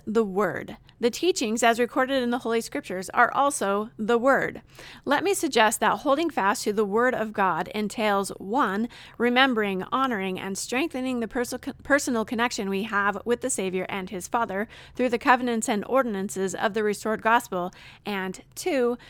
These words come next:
prayerfully, earnestly, and consistently using the Holy Scriptures and teachings of living prophets and apostles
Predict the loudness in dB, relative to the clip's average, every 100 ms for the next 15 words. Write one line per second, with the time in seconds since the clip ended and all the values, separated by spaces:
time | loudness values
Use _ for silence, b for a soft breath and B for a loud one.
0 | B B 0 2 2 0 0 -2 -2 0
1 | 0 0 0 0 0 -2 -2 -2 -4 -2
2 | -2 -2 -4 -6 -6 -6 -2 0 0 -2
3 | -2 2 2 2 -4 -6 -6 -6 -6 -8
4 | -8 -8 -4 -4 -2 -2 -2 -2 -2 0
5 | 0 -2 -4 -4 -4 -4 -4 -8 -10